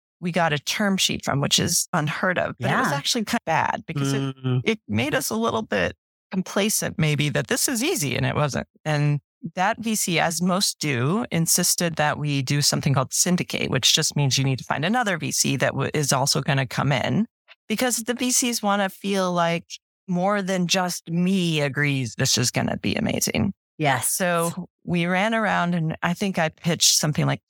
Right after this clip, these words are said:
Speaker 1: thirty-seven other V Cs before
Speaker 2: Yeah.
Speaker 1: we were able to find enough to syndicate our round. This'll maybe relate to some people in the last week or so. We closed our
Speaker 2: Mm-hmm.
Speaker 1: Series A on September twenty-eighth of two thousand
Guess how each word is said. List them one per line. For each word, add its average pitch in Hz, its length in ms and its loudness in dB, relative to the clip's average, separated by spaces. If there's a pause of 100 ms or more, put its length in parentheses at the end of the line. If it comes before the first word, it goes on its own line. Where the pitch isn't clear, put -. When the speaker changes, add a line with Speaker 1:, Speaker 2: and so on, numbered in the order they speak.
Speaker 1:
thirty-seven 147 920 0
other 135 340 0
V 123 220 -2
Cs - 580 0
before 147 600 -2
Speaker 2:
Yeah. 143 60 -2
Speaker 1:
we 139 200 -2
were 131 240 -2
able 131 380 0 (160)
to 127 240 0
find 127 640 0 (500)
enough 147 560 0 (160)
to 131 560 0 (320)
syndicate 139 800 0
our 123 180 0
round. 127 560 0 (100)
This'll 240 600 0
maybe 180 300 0
relate 160 380 0
to - 120 -14
some 185 160 -4
people 170 420 -2
in 151 100 0
the 160 80 0
last 151 440 0
week 143 220 0
or 147 100 2
so. 147 460 0
We 196 320 0
closed 240 720 -4
our - 180 2
Speaker 2:
Mm-hmm. 190 100 -2
Speaker 1:
Series 190 520 0
A 160 220 2
on 151 180 0
September 180 520 -2
twenty-eighth 202 880 -2
of - 140 -8
two - 160 -4
thousand 214 460 -2